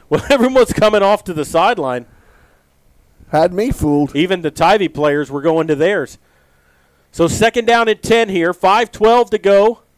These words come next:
Speaker 1: It's been a turnover fest the last two minutes of this game. They give it to Guerrero, who goes nowhere, gets a yard on the play.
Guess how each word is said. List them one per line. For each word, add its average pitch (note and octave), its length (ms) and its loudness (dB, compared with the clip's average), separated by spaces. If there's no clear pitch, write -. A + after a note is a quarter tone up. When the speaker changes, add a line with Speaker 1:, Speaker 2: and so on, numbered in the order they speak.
Speaker 1:
It's - 100 -20
been F3+ 120 -2
a D3 60 -2
turnover F3+ 560 0
fest E3+ 380 -2
the D3+ 100 -2
last E3+ 360 -2
two G3 140 -4
minutes F#3 320 -4
of E3+ 60 -8
this D3+ 180 -6
game. E3+ 400 -2
They B2+ 100 -6
give E3+ 240 -2
it G#3 120 -4
to F#3+ 120 0
Guerrero, F3 560 4
who D#3+ 120 0
goes E3 420 2
nowhere, D#3+ 680 0
gets E3+ 440 -6
a D3 120 -2
yard E3 480 2
on D#3+ 160 0
the F3 80 -4
play. E3 600 0